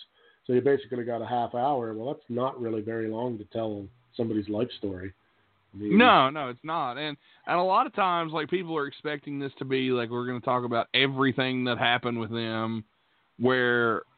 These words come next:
Speaker 2: you know, it's like, "Oh, we talk about everything," but they don't.
Speaker 1: No, they're just
Speaker 2: I don't
Speaker 1: hitting that, that, that big money moment, whatever it might have been.
Speaker 2: Yeah. Yeah, it is.
Speaker 1: So
Speaker 2: But, uh, yeah, so we recommend it. I think, uh, if,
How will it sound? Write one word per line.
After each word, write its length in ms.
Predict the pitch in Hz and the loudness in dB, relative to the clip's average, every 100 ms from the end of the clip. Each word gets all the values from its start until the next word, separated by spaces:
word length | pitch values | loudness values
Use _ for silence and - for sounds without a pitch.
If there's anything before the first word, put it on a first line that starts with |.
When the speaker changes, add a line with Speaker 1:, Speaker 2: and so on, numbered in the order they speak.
| - | -4
Speaker 2:
you 120 | 131 | -2
know, 140 | 113 | -2
it's 140 | 117 - | -4 -4
like, 140 | 123 | 0
"Oh, 240 | 208 240 202 | 2 4 4
we 120 | 180 | 2
talk 180 | 185 165 | 2 2
about 120 | 156 | 2
everything," 320 | 151 151 131 | 2 0 -2
but 120 | 123 | -4
they 100 | 131 | -4
don't. 280 | 120 110 104 - - _ _ _ _ _ | -4 -4 -8 -12 -20 _ _ _ _ _
Speaker 1:
No, 420 | 196 202 170 127 117 | 2 4 4 2 0
they're 100 | 127 | 0
just 100 | 117 | 2
Speaker 2:
I 100 | 113 | 2
don't 80 | 147 | 0
Speaker 1:
hitting 240 | 139 123 | -4 -10
that, 240 | 120 120 - _ - | -8 -10 -14 _ -6
that, 220 | 131 135 | -6 -2
that 260 | 135 123 113 | -2 -2 -2
big 220 | 135 123 | -2 0
money 260 | 131 127 123 | 0 0 0
moment, 440 | 120 120 120 117 | 0 -2 -4 -6
whatever 340 | 123 117 113 120 | -6 -6 -4 -6
it 100 | 127 | -6
might 160 | 117 | -8
have 100 | 107 | -2
been. 280 | 131 127 92 90 _ _ - - _ _ _ _ _ _ _ - | 0 0 -4 -14 _ _ -20 -20 _ _ _ _ _ _ _ 0
Speaker 2:
Yeah. 220 | 123 92 85 _ _ _ _ _ _ _ _ _ _ - _ - | 0 0 -4 _ _ _ _ _ _ _ _ _ _ -20 _ -18
Yeah, 100 | - - | -16 -12
it 180 | 101 | -8
is. 180 | 92 92 | -8 -8
Speaker 1:
So 100 | 110 107 | -4 2
Speaker 2:
But, 220 | 143 139 | 2 4
uh, 180 | 139 139 | 2 0
yeah, 260 | 233 294 285 - | 0 2 2 0
so 100 | 233 | 0
we 180 | 240 | 2
recommend 580 | 285 294 277 233 233 233 | 2 2 0 -2 -2 -2
it. 100 | 247 233 | -6 -4
I 120 | 196 | -4
think, 280 | - 202 180 - | -4 -8 -8 -4
uh, 220 | 185 175 175 | -2 0 0
if, 180 | 180 | -2